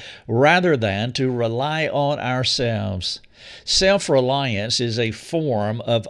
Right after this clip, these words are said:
unbelief, and it is our biggest nemesis.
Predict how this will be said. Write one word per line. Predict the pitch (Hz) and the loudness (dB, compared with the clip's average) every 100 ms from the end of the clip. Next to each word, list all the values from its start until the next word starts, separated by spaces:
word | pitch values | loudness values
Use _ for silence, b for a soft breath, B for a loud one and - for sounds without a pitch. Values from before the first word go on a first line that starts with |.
| - | -2
unbelief, | 143 139 131 123 107 120 120 131 104 85 - - - | 0 2 0 0 2 2 4 2 0 -4 -10 -6 0
and | 127 123 | 2 2
it | 151 175 202 | 2 2 2
is | - 180 160 98 117 117 - | -2 0 2 2 0 -2 -2
our | 131 147 156 160 | -2 -2 0 0
biggest | 143 110 156 139 147 139 131 | 0 0 0 2 2 0 -2
nemesis. | 131 135 135 120 - - - - | 0 2 2 0 0 -2 -2 -4